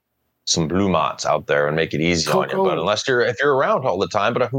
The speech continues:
Speaker 1: real hot day, if, what if it's a hundred degrees, fabric
Speaker 2: Cocoa
Speaker 1: pot,
Speaker 2: holds more
Speaker 1: cocoa.
Speaker 2: water than peat.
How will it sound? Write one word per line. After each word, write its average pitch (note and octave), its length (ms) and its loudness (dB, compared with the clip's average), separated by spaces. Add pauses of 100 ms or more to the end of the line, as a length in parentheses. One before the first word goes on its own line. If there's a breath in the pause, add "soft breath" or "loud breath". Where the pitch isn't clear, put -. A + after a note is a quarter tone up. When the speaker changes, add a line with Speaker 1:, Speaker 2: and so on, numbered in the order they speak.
(120)
Speaker 1:
real F3+ 220 2
hot F3+ 220 2
day, E3+ 320 2
if, E3 120 -8
what F3 220 2
if F3 100 0
it's E3+ 120 -8
a D#3 60 2
hundred E3 220 0
degrees, D#3 580 0 (180)
fabric C3+ 260 4
Speaker 2:
Cocoa G#3+ 140 0
Speaker 1:
pot, - 180 4
Speaker 2:
holds G#3+ 140 -4
more A3+ 200 2
Speaker 1:
cocoa. G#3+ 60 -2
Speaker 2:
water B2+ 280 2
than B2+ 220 -4
peat. A2 360 0